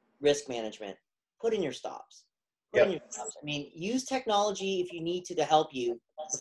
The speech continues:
Speaker 1: force the stops in, even if when you place an order. But whatever, however you do it, just put in your stops. Because you know what? Stops, stops keep you safe. Yeah, you lose a little bit of money, the stops keep you safe. And I'd rather, I'd rather make money,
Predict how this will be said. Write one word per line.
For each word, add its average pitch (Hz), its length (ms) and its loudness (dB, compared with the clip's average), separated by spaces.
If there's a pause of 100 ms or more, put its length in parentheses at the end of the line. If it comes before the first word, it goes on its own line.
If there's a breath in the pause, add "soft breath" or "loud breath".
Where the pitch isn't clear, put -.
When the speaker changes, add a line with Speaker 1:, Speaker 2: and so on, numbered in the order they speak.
Speaker 1:
force 190 460 2
the 147 60 -12
stops - 500 0
in, 143 320 0
even 175 240 0
if 139 140 -2
when 147 140 0
you 139 160 -4
place 131 200 -4
an 123 80 -4
order. 113 260 0
But 120 140 -10
whatever, 185 560 2 (280 soft breath)
however 180 480 4
you 214 180 0
do 165 160 4
it, 131 100 -2
just - 200 -16
put 196 160 -2
in 190 60 -2
your 151 120 -4
stops. - 460 -10
Because 196 360 2 (320)
you 190 80 -2
know 208 100 4
what? 214 240 4 (560)
Stops, - 560 6 (160)
stops 208 420 4
keep - 220 -8
you 175 80 -8
safe. - 400 0 (380)
Yeah, 180 160 8
you 190 180 6
lose 196 220 -2
a 202 40 -8
little 202 200 2
bit 196 120 -2
of 196 80 0
money, 196 460 0
the - 80 -10
stops 165 340 0
keep - 220 -12
you 143 60 -10
safe. 127 340 -2 (140)
And 143 80 -4
I'd 151 140 0
rather, 190 420 6 (680)
I'd 151 100 0
rather 185 220 8
make 175 240 0
money, 190 440 2